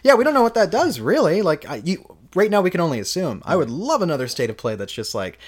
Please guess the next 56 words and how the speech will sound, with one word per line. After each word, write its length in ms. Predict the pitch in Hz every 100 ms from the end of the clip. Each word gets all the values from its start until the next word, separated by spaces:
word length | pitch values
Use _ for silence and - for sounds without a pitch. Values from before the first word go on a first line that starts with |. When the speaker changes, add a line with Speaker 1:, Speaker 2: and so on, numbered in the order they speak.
| - -
Speaker 1:
Mark 160 | 139 143
Cerny 340 | 160 160 151
rolls 340 | 147 170 156 160
up, 240 | 175 175
he 120 | 135
spins 320 | 131 185 175
around 340 | 160 160 170 170
in 60 |
his 120 | 156 139
D 160 | 170
X 180 | 175 -
Racer, 320 | 175 180 180
and 80 | 156
he's 140 | 147
like, 200 | 139 123 -
"All 140 | 143
right, 260 | 131 110 - - -
let's 160 | 143 131
fucking 300 | 160 139 113
do 160 | 123 123
this." 440 | 90 131 - -
<laughs> 0 |
And, 120 | 233 202
like, 140 | 160
we, 140 | 160
we 180 | 143 147
figure 260 | 143 151 147
out 160 | 143
what 120 | 131 131
it's 100 | 110
about. 260 | 127 143
Speaker 2:
There's 160 | 202 185
gonna 180 | 226 120
be, 160 | 90
'cause, 180 | - 107
like, 160 | 110 135
even 180 | 156 143
the 80 |
Switch 340 | - 117 - -
had, 220 | 90 80
like, 140 | 78 - _
a 80 | 92
few 440 | - 90 82 78 76 -
trailer 360 | - 147 156 139
Speaker 1:
Yeah. 280 | 95 78 73
Speaker 2:
reveals 540 | 123 110 117 107 95
before 280 | 104 - 92
giving 220 | 85 80
us 100 | 76
the 80 | -
price 240 | 78 71 85
and 80 |
all 80 | 76
that, 220 | 69 67
so. 60 | -
Speaker 1:
Yeah. 200 | 349 -